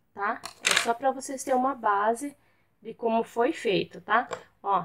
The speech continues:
ficou desta forma aqui, ó, pessoal. A sua saia vai ficar dessa forma aqui, só que daí você vai amarrar,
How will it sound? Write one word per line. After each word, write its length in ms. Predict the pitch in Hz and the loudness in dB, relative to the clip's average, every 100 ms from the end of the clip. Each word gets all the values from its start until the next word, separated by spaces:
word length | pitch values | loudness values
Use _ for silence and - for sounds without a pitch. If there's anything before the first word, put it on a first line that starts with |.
| - | -4
ficou 340 | 226 - 269 | -14 0 2
desta 420 | 254 254 302 349 349 | 6 6 6 2 -2
forma 400 | - 247 240 220 | 4 6 6 2
aqui, 200 | - - | -2 -4
ó, 40 | |
pessoal. 420 | 175 175 - 180 - | -4 -6 -8 -14 -14
A 120 | 196 | -10
sua 200 | - 247 | -4 -4
saia 380 | - 247 254 254 | 2 4 6 4
vai 100 | 247 | 2
ficar 220 | - 247 | -2 -2
dessa 340 | 240 262 339 | 0 -2 -4
forma 420 | 320 311 302 311 | -6 -2 -2 -2
aqui, 280 | 302 233 196 | -4 -6 -6
só 140 | 170 202 | -6 -6
que 120 | 226 | -2
daí 200 | 220 214 | 2 2
você 260 | 202 208 196 | 0 -4 2
vai 160 | 196 | 4
amarrar, 600 | 190 196 240 240 214 262 | 6 6 4 6 6 6